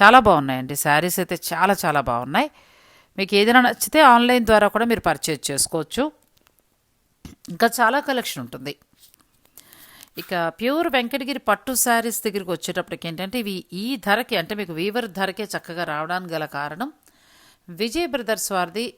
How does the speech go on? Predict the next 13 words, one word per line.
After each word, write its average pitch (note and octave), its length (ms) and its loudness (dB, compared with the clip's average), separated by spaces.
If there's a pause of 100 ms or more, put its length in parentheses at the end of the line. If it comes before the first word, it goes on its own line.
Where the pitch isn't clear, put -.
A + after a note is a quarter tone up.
ఆ, E3+ 300 -2
విజయ్ G3 300 -6
గారిది G3+ 280 -2
ఏంటంటే D#3+ 380 -8
వెంకటగిరే F3 580 -6
సొంతూరండి. C#3 720 -8
వారికి E3 280 -8
సొంత D3 320 -6
మగ్గాలు F3+ 540 -2
ఉన్నాయి, B2+ 240 -10 (200)
అక్కడే E3 380 -4
తయారైన D#3+ 480 -6
చీరలు. C#3 400 -10